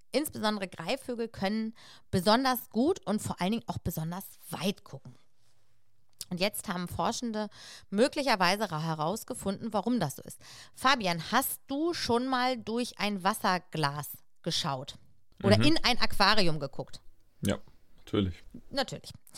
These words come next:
Speaker 1: Wenn du durch die Glasscheibe in das Aquarium guckst, dann siehst du relativ scharf. Aber wenn du versuchst, durch ein Wasserglas durchzugucken, wie sehen die Sachen dann im Wasserglas und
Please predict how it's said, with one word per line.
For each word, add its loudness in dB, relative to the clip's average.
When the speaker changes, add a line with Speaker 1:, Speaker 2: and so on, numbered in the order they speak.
Speaker 1:
Wenn 4
du 4
durch 2
die -6
Glasscheibe 4
in -2
das 2
Aquarium 2
guckst, 0
dann 0
siehst -2
du -2
relativ 0
scharf. 0
Aber 4
wenn 2
du -2
versuchst, 2
durch 0
ein 2
Wasserglas 4
durchzugucken, -4
wie -2
sehen 0
die -2
Sachen 2
dann 0
im 2
Wasserglas 4
und -4